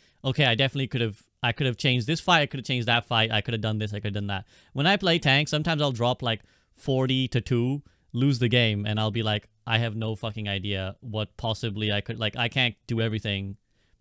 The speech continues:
in this game." And same with D P S sometimes, you just feel like there's nothing much you could have done, even if, you know, obviously I'm not a god, but all that being said, I wanna unpack the sort of the su-, evolution of the support, how we got here,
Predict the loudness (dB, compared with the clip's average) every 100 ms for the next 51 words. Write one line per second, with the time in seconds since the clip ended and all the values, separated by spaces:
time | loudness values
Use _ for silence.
0 | -8 -4 -4 0 0 0 -2 -8 -6 -4
1 | 0 2 2 0 -2 -2 -2 -4 -2 -4
2 | -4 -6 -4 -2 -2 -4 -6 -6 -6 -6
3 | -6 -8 -10 -8 -6 -2 -2 -2 -2 -2
4 | -4 _ _ _ _ _ _ -6 -4 -2
5 | -2 0 0 0 -2 -2 -2 -6 -12 _
6 | _ _ _ _ _ _ 4 6 6 2
7 | _ _ _ _ _ _ _ _ _ -20
8 | _ 0 4 4 2 -2 -2 -4 0 0
9 | 2 2 0 -2 -4 -2 0 2 2 2
10 | -2 _ _ _ -10 -6 -4 -2 -2 -4
11 | -4 -2 0 2 2 0 0 -2 -4 -2
12 | -2 0 0 -2 -2 -2 -2 -2 -2 -4